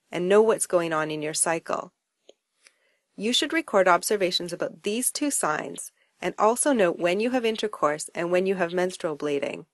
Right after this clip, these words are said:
Other signs that may be associated with your fertility status, like results from kits and devices, and your own symptoms that you can relate to your fertility status, are considered secondary signs. Some women find secondary signs helpful,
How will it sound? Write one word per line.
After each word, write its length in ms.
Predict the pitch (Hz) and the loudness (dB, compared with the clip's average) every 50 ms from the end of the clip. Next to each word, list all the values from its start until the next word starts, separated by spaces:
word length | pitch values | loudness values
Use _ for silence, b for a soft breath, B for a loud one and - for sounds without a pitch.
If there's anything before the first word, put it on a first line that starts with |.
| _ _ _ _ _ _ _ _ _ _ _ _ _ _ b b b b b b b b b b b | _ _ _ _ _ _ _ _ _ _ _ _ _ _ b b b b b b b b b b b
Other 260 | - 247 262 339 392 | 2 4 4 4 2
signs 360 | 381 - 226 190 175 175 180 | 4 4 4 4 4 2 0
that 260 | - - 170 - - - | 2 2 2 2 0 0
may 160 | 190 180 190 | 0 0 0
be 160 | 202 226 233 | 0 0 0
associated 640 | 247 - - 220 196 208 - - 202 185 185 185 180 | 2 2 2 2 2 0 0 0 0 0 0 -2 -2
with 180 | 170 180 - | -4 -4 -4
your 80 | - 180 | -6 -6
fertility 540 | - - 170 - - 214 208 208 180 165 180 | -6 -6 -6 -4 -2 0 0 0 0 -2 -4
status, 580 | - - - - - 139 139 - - 180 - - _ _ _ _ _ _ _ _ _ _ _ | -8 -6 -4 -4 -2 -2 -2 -4 -6 -6 -8 -12 _ _ _ _ _ _ _ _ _ _ _
like 360 | - - 175 165 165 160 - - | -2 0 2 2 2 0 -2 -4
results 400 | 170 170 - 165 156 143 - - | -4 -2 0 0 -2 -2 -4 -6
from 160 | - 170 175 | -8 -8 -8
kits 340 | - - - 196 - - - | -6 -2 -2 -2 0 0 -2
and 140 | 202 196 | -2 -2
devices, 720 | 185 190 160 160 156 160 156 - - 160 156 147 151 156 - _ _ _ _ _ _ | -2 0 2 2 2 0 0 -4 -4 -4 -4 -4 -4 -8 -12 _ _ _ _ _ _
and 140 | - 185 202 | -2 2 4
your 140 | 208 - - - | 4 4 4 2
own 240 | 233 254 285 311 | 2 2 2 2
symptoms 520 | 311 - - 180 175 - - 160 160 156 - | 2 2 2 0 0 -2 -4 -6 -6 -6 -6
that 120 | - 156 | -8 -8
you 180 | - 185 196 220 | -4 -2 -2 -2
can 160 | - - 214 | 0 0 0
relate 320 | 190 180 165 165 156 156 - | 0 0 0 0 -2 -4 -6
to 100 | - - | -8 -8
your 100 | 160 160 | -8 -8
fertility 540 | 156 - 156 151 - 160 156 156 151 156 160 | -6 -6 -6 -6 -4 -4 -2 -2 -4 -4 -6
status, 500 | - - 160 143 143 143 147 151 - - _ _ _ _ _ _ - | -6 -6 -4 -2 -2 0 -2 -4 -6 -10 _ _ _ _ _ _ -4
are 80 | 185 185 | -4 -2
considered 480 | - 214 202 - - 214 208 208 208 | 0 0 -2 0 0 2 2 0 0
secondary 560 | - - 220 208 - 202 185 180 156 151 147 151 | 0 0 0 0 0 0 0 0 0 0 0 -2
signs. 460 | - - 143 139 131 - 113 - - _ _ _ _ _ _ _ _ _ _ _ _ _ _ _ _ _ _ _ _ _ _ - | -4 -4 -4 -4 -6 -8 -12 -14 -18 _ _ _ _ _ _ _ _ _ _ _ _ _ _ _ _ _ _ _ _ _ _ -8
Some 300 | - - - 277 330 381 | 2 6 6 8 8 8
women 240 | 427 392 320 320 294 | 4 4 4 2 2
find 260 | - 226 190 202 196 | 4 2 2 4 2
secondary 540 | - 214 202 - - 208 180 180 170 175 175 | 2 0 0 0 -2 -2 0 0 0 2 0
signs 320 | - - 165 160 170 - | 0 -2 -2 -2 -2 -2
helpful, 500 | - 180 - - _ - - - - - | 0 0 0 0 _ -6 -8 -8 -8 -8